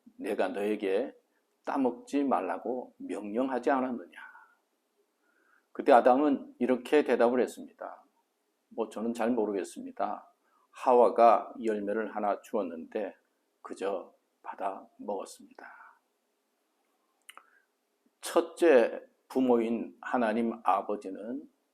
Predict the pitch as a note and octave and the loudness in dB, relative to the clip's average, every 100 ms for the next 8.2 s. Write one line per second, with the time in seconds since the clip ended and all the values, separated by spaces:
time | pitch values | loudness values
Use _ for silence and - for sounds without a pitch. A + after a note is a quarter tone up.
0 | - - E2 - A2 A2+ - - - - | -14 -6 -6 -6 -8 -10 -12 -18 -18 -14
1 | G2+ - - - G2+ F#2+ G2 - - _ | -10 -10 -10 -16 -14 -8 -8 -8 -20 _
2 | - - - - _ _ _ _ _ _ | -20 -20 -20 -20 _ _ _ _ _ _
3 | _ _ - - - _ - A2 G#2+ G#2 | _ _ -20 -20 -20 _ -8 -4 0 0
4 | F2+ - _ - A#2 G#2 F#2+ F#2 - F2+ | -2 -8 _ -10 -6 -4 -4 -6 -10 -8
5 | F2 - _ _ - A#2+ A#2+ A2+ A2 F2 | -10 -14 _ _ -6 -6 -4 -4 -4 -4
6 | E2 E2 - - _ _ _ _ _ _ | -10 -12 -14 -18 _ _ _ _ _ _
7 | _ _ _ _ - A#2 F2+ F2 F#2 G#2 | _ _ _ _ -10 -8 -6 -8 -4 -4
8 | C3+ | -4